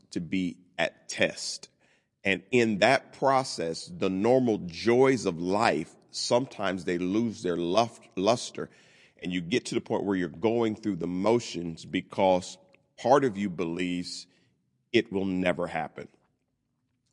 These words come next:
Part of you is convinced it was never happen. Not all of you is convinced because you stay in the fight. So it's only a portion of you that's convinced. But if you're honest, a por-, that portion sometimes,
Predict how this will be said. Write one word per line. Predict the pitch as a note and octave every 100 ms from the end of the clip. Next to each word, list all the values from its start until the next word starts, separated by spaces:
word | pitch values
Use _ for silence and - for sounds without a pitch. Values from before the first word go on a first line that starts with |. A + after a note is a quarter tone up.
| _
Part | - A2+
of | G#2
you | G2+
is | F#2+ E2+
convinced | - F#2 E2 A#2+ B2 -
it | E2+
was | D#2+
never | E2 F2 D2
happen. | D2+ F2+ - - _ - - _
Not | - A2+ D#3 -
all | D3 F#3+
of | D3+
you | G2
is | F2 -
convinced | F2+ D#2+ G2 - -
because | G2+ F#2+ - F#2+ -
you | F#2 A2
stay | - - - A#2+
in | G#2+ A2+ A2+
the | G2+
fight. | - - A2+ D#2 - _ _ _ -
So | A#2
it's | G2+
only | B2 C3+
a | G#2
portion | - - D3+ D#3+ - G#2
of | D#2+
you | D2+ D#2+
that's | E2 C#2+
convinced. | - F#2+ F2 G2 D#2 -
But | F2+
if | F#2+
you're | A2+ G#2+
honest, | F#2+ A#2+ B2 E2 - -
a | -
por-, | _ - C3 - _
that | F#2+ A2+ B2 - -
portion | D3 D3+ - F2+ F2
sometimes, | - B2 C3+ - F#2 F2 F2